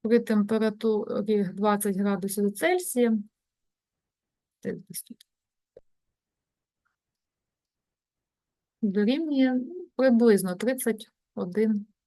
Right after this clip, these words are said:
грам. Це означає, що тридцять один грам цієї солі може, мак-, це максимальна якраз маса, яка може розчинитися у сто грамах води. Вод-, вода не змінюється.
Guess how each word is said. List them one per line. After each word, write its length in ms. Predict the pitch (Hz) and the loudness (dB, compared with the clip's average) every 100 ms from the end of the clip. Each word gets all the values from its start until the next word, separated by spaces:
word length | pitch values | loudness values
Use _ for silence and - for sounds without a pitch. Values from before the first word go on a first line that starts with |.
| _ _ | _ _
грам. 520 | 190 170 190 170 170 170 - - - _ - | -12 -6 -4 -4 -8 -12 -20 -20 -20 _ 2
Це 200 | 262 294 | 4 6
означає, 500 | 262 254 233 185 180 | 4 4 2 0 -2
що 160 | 208 | -4
тридцять 380 | 202 247 240 233 | 0 0 0 -2
один 260 | 208 220 190 | 0 2 2
грам 380 | 202 208 175 | 4 2 2
цієї 340 | 170 190 190 190 | -2 -2 -2 -2
солі 380 | - 330 370 277 | -2 0 4 6
може, 460 | 208 208 196 185 | 6 6 4 0
мак-, 300 | 196 208 208 | 2 2 2
це 140 | - 220 | 0 2
максимальна 840 | 214 208 220 208 202 190 185 185 165 - - _ | 2 2 2 4 2 -2 -6 -8 -12 -20 -20 _
якраз 500 | 220 202 196 202 196 | -2 -2 0 0 6
маса, 400 | 220 277 330 - | 8 8 6 4
яка 260 | 214 202 196 | 4 4 6
може 300 | 202 220 214 | 6 6 4
розчинитися 800 | 208 - 214 240 269 240 220 202 | 0 2 4 4 4 -2 -2 -2
у 120 | 190 | -4
сто 420 | - 247 269 269 - | -2 2 2 0 -6
грамах 460 | 196 208 208 202 - | 0 2 4 2 -4
води. 380 | 196 175 170 165 - _ - | -6 -6 -8 -10 -14 _ -12
Вод-, 400 | 202 202 220 - | -6 -4 -4 -4
вода 300 | 202 190 226 | -6 0 4
не 140 | 240 | 4
змінюється. 680 | 208 175 170 170 - - - | 2 -2 -6 -6 -8 -10 -16